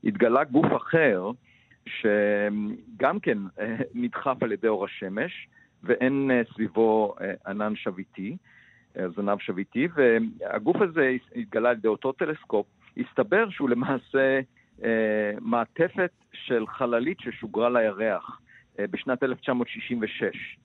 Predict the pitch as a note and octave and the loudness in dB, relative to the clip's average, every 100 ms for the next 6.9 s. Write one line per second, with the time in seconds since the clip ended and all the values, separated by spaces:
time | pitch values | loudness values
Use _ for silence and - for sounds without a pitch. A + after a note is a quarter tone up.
0 | _ A#2 A2+ A2 A2 A2 A2 A#2 - C#3+ | _ 2 4 4 2 0 0 -6 0 0
1 | C3+ - A2+ F3 G3 E3+ - G#2+ G2+ G2 | 0 0 4 4 4 0 -6 -6 -6 -4
2 | A2+ A#2 G#2 G#2 F#2+ G2+ G2 - E3+ G3+ | -2 -2 0 -4 -2 -4 -4 0 0 0
3 | - A#2 A2+ F#2 A2+ - G#2+ G#2+ G#2+ G2+ | -6 -6 -4 0 -2 -2 -6 -6 -4 -6
4 | - - F#2 B2+ B2 - A2 A2+ G#2+ - | -6 -14 -2 0 0 -2 -2 -2 -2 -4
5 | A3+ F#3 C3+ G#2 G#2+ - A#2 A#2 A2 G2+ | -4 0 0 2 0 0 -4 -2 -2 0
6 | G#2 G2 F#2+ F2 G2 G2 F#2 F2 | -2 -2 -6 -8 -6 -2 -2 -4